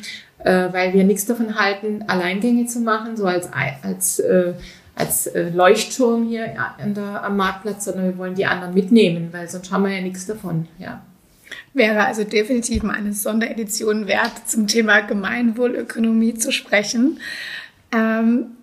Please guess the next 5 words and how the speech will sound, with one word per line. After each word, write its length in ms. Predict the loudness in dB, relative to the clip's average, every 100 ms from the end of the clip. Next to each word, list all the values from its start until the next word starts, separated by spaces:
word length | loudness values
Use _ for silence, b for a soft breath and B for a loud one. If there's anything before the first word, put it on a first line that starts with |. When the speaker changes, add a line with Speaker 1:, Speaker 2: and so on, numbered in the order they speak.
| _ _ _ _
Speaker 2:
zwei 340 | -2 0 0 -2
Fragen 520 | -4 0 2 4 4
noch 200 | 2 -2
zum 220 | 0 2
Schluss. 640 | 2 4 6 6 2 -14